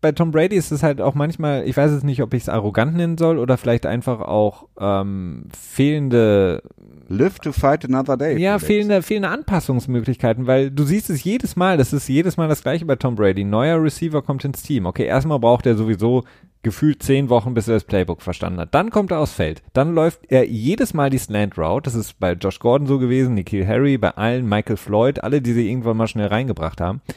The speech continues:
Speaker 1: Die fl-, äh, läuft die Slant, läuft die Slant nicht richtig, Tip Ball, Interception. Tom Brady sagt, ich guck dich nicht mehr an, geh mir aus den Augen und du kriegst
Speaker 2: <laughs> Ja.
Speaker 1: auch nie mehr den Ball.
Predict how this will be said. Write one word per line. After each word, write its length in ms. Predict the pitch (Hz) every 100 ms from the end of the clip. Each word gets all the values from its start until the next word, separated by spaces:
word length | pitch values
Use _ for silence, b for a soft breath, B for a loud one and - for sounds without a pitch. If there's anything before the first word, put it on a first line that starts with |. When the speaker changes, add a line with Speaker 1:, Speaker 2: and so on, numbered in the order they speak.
| B B B B B 127
Speaker 1:
Die 80 |
fl-, 240 | - 139 -
äh, 160 | 127
läuft 400 | 120 127 139 170
die 40 | 180
Slant, 400 | - 110 117 165
läuft 220 | 127 -
die 60 | 143
Slant 260 | 156 151
nicht 160 | 170 -
richtig, 480 | 175 - 113 139 -
Tip 280 | - - -
Ball, 400 | 107 131 180 -
Interception. 600 | 135 143 - 92 - - - b b b b b -
Tom 140 | 120
Brady 260 | 123 151 151
sagt, 240 | 147 139
ich 80 | 131
guck 160 | 147
dich 180 | - 147
nicht 160 | 127 -
mehr 160 | 110
an, 260 | 104 151 262
geh 180 | 175 120
mir 220 | 117 117 107
aus 160 | 110
den 140 | 123 104
Augen 400 | 98 113 165 214
und 160 | 180 175
du 20 |
kriegst 160 | 120 127
Speaker 2:
<laughs> 80 |
Ja. 0 |
Speaker 1:
auch 140 | 143 -
nie 140 | 160
mehr 100 | 180
den 160 | 180 185
Ball. 260 | 127 85